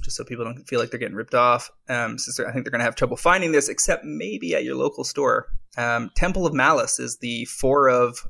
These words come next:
black red scry land that is also played in the Grishol Bla-, brand deck. Um, and if you can find foils anywhere near ten dollars at this point, I think you've got a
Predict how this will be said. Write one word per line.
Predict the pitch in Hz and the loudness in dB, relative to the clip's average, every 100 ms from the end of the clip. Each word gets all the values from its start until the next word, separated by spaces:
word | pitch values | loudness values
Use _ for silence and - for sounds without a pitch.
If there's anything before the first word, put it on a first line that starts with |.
| - | -6
black | - 127 131 | 0 0 2
red | 127 120 | 2 0
scry | - 120 123 | -2 0 2
land | 131 113 113 | 2 2 0
that | 107 | -4
is | 110 | -6
also | 104 123 - | 0 0 0
played | - 120 | -2 -2
in | 110 | -2
the | 110 | -6
Grishol | 123 - 117 | -6 -4 -4
Bla-, | 117 117 | -4 -4
brand | - 123 117 117 | -2 -2 0 0
deck. | 117 117 - - - _ _ 117 | 0 -2 -2 -4 -4 _ _ -6
Um, | 117 117 113 101 - | -4 -4 -6 -10 -10
and | 127 120 117 117 117 120 120 | -4 -2 -2 -2 -4 -6 -10
if | - 127 | -14 -8
you | 127 | -6
can | 127 | -4
find | 123 127 131 135 | -2 2 2 0
foils | 131 127 117 - | 0 0 0 2
anywhere | 143 170 127 | 2 4 2
near | 120 127 | 2 2
ten | 131 120 | 2 2
dollars | 117 113 117 | 2 2 0
at | 107 | -4
this | 113 | -4
point, | - 113 | -2 0
I | 113 | -2
think | 123 | -6
you've | - | -4
got | 117 | 0
a | 107 | 0